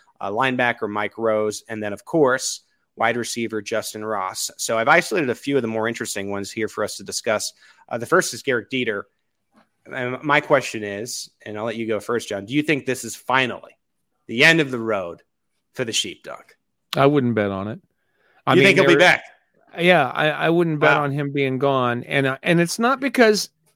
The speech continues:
Speaker 2: let's just say this, it's not because he's Patrick Mahomes' friend.
Speaker 1: That's true.
Speaker 2: Okay, he is.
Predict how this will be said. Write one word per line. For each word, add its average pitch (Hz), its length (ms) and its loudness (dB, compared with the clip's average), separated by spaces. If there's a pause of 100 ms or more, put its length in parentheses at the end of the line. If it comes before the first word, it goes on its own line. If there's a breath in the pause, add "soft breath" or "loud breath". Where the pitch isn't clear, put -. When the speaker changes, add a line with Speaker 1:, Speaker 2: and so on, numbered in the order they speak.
Speaker 2:
let's 214 300 -2
just 214 320 -2 (360)
say 156 340 0
this, - 400 -18 (520)
it's 233 260 2
not 214 260 0
because 196 400 2
he's 170 180 -4
Patrick 151 400 -2
Mahomes' 131 400 -2
friend. 113 460 -6 (160)
Speaker 1:
That's 139 140 -2
true. - 140 -2
Speaker 2:
Okay, 151 340 0 (100)
he 208 300 4
is. 113 360 -2